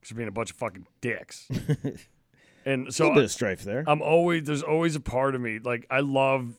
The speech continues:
Speaker 1: David Lee Roth Van Halen. Early Van Halen's incredible. Like, honestly, they're one of the greatest bands of all time. And maybe, I, I'm sure Live was probably, like, one of the greatest live bands ever,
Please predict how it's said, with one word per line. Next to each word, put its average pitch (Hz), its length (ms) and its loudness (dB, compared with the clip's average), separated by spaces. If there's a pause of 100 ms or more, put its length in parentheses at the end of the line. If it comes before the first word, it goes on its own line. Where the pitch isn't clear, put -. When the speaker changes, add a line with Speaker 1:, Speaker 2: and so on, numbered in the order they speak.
Speaker 1:
David 127 280 -2
Lee 127 100 2
Roth 123 300 0
Van 117 180 -4
Halen. 117 320 -4
Early 117 200 -4
Van 110 180 -4
Halen's 113 200 -4
incredible. 117 680 -4
Like, 113 220 -2 (260)
honestly, 240 300 6
they're 180 120 -2
one 180 120 2
of 165 40 0
the 160 60 -4
greatest 156 160 0
bands 156 180 -2
of 147 80 -2
all 135 140 0
time. 170 260 -2
And 139 100 0
maybe, 151 460 -2 (340)
I, 147 140 -2
I'm 160 80 0
sure 208 220 4
Live 175 340 2
was 175 140 0
probably, 208 400 -4
like, 208 160 0
one 196 100 0
of 202 60 0
the 190 60 -2
greatest 170 220 -2
live 165 280 0
bands 160 240 0 (100)
ever, 139 400 -2